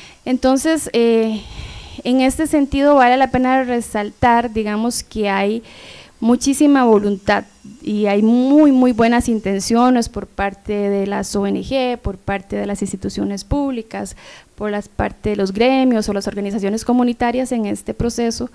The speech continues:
pero si realmente no se hacen los esfuerzos de articulación de forma adecuada, eh, pues no vamos a poder lograr la planificación del desarrollo turístico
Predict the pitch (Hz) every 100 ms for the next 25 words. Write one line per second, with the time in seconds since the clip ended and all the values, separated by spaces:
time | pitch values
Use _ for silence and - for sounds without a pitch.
0 | - - - - 226 226 226 233 247 247
1 | 254 226 233 226 240 226 190 202 196 214
2 | 220 - 202 196 196 190 220 226 214 -
3 | 190 196 202 202 196 208 196 208 - -
4 | - - - 220 226 226 214 214 208 208
5 | 208 208 - - 196 190 190 190 196 196
6 | 202 196 202 202 208 196 196 202 - 196
7 | 202 196 196 196 196 196 190 208 190 190
8 | - 196 -